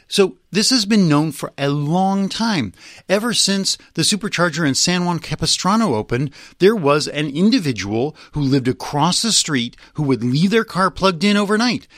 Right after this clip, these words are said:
And that's been going on for, like, two and a half or two years since that thing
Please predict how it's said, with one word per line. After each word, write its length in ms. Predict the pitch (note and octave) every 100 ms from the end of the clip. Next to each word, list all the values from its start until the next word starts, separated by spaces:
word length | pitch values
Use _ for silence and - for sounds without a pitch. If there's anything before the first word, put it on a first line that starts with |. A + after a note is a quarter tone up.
| -
And 160 | D3+ D#3
that's 180 | A#3 -
been 160 | A3+
going 260 | F#3 F3+ E3+
on 180 | E3 F#3+
for, 140 | -
like, 260 | A#3 A3+ -
two 260 | - - A3
and 80 | A3
a 40 |
half 380 | F#3 A3 G#3+ -
or 100 | D3+
two 280 | - - A#3+
years 480 | G#3 F#3+ C#4 C4 -
since 280 | - A3
that 180 | - A#3
thing 160 | B3